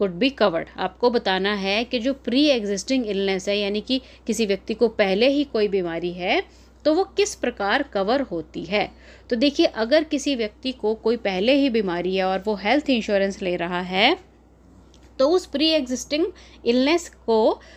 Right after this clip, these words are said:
कुछ वेटिंग पीरियड के बाद कवर मिल जाता है। तो इस क्वेश्चन का जो राइट आंसर है वो ऑप्शन डी है, that is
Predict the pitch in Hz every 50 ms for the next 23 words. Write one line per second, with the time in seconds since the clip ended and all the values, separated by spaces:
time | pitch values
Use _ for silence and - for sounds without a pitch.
0 | - - - - - 415 415 - - 233 202 226 220 226 - 349 427 440 - 311
1 | 277 247 254 247 233 - 240 208 180 175 175 180 202 285 320 - - - - 190
2 | 190 202 277 440 480 - - 240 240 233 220 190 160 175 156 151 151 - 160 156
3 | 156 160 160 196 - - - - - - - - 262 240 - 330 359 - - -
4 | - - - 208 208 208 - - 277 285 262 240 220 214 208 208 190 190 185 214
5 | 311 302 320 247 214 196 190 185 - 208 208 196 196 196 208 214 220 233 214 190
6 | - - - 220 214 208 190 180 226 269 294 247 214 202 202 254 330 349 277 214
7 | 190 190 - 285 370 480